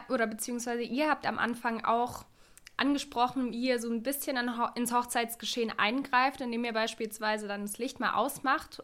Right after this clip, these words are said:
und, ähm, vors Fenster geht, was für mich, ähm, ja, also das machen wir eben auch so und, ähm, da wollte ich einfach fragen, was kann man, äh, bereits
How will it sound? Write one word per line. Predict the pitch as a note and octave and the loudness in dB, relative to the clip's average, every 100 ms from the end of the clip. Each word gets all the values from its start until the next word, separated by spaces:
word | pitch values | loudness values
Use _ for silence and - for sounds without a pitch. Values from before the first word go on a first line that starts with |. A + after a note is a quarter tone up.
| - | -2
und, | B3 A#3+ A#3 A#3 - | 0 2 0 -4 -4
ähm, | A#3 A3 A3 A3 | -2 -2 -2 -4
vors | A#3 A3 | -6 -6
Fenster | A3+ B3 - C4 | -4 -4 -2 -2
geht, | C4 C4 | -2 -2
was | A3+ - | -4 -4
für | A#3+ | -2
mich, | B3 D4 - - - - - - - - | 0 -2 -6 -16 -20 -20 -20 -20 -10 6
ähm, | B3 A3+ A3+ A#3 A#3 A#3 - - _ - | 8 8 6 4 2 0 -6 -20 _ -6
ja, | A#3 G#3+ C4+ - | 4 6 6 4
also | B3+ A#3+ | 0 2
das | A3+ A#3+ | 0 0
machen | A#3+ B3 A#3+ | 0 2 2
wir | |
eben | G#3+ A3 | 2 2
auch | - C#4+ | 4 4
so | - D4 D4+ D#4+ | 2 -2 2 2
und, | B3 B3+ B3 A#3+ - | 2 2 2 -2 -6
ähm, | - A#3+ A#3 A#3 A#3 A#3+ | -2 0 4 4 2 0
da | A3+ | 0
wollte | A3+ A#3+ | 2 0
ich | A#3+ | -2
einfach | C4 B3+ A#3+ | -2 2 0
fragen, | A#3+ - - - A#3 A#3+ C4+ C4+ C4+ - - - | 0 -12 -14 0 6 8 8 4 2 -8 -16 2
was | A#3+ C4 - - | 6 6 2 -4
kann | - C#4 D4 | 0 2 4
man, | D#4 D#4 D#4+ | 4 4 2
äh, | - C4+ B3+ | 4 2 2
bereits | B3+ B3+ B3+ | 2 2 2